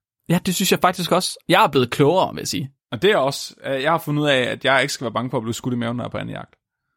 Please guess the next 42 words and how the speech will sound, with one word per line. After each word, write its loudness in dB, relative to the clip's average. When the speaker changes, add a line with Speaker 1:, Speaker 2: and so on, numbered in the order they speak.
Speaker 1:
Nej, 2
det 2
er 0
helt 4
okay. 0
Altså, 0
specielt 2
nu 4
om -2
dagen, -2
der 0
kan 0
man -2
blive -4
reddet 0
af -4
det. -12
Speaker 2:
Ja. -4
Speaker 1:
Det, -10
det 0
dummeste 2
var 2
lidt, -8
at 2
han, 0
du 0
ved, 4
han 0
kunne 4
have -2
været 2
sluppet 2
afsted 0
med 4
et 0
ar, 0
men 2
han 4
nægtede 2
at -2
blive -4
syet. -2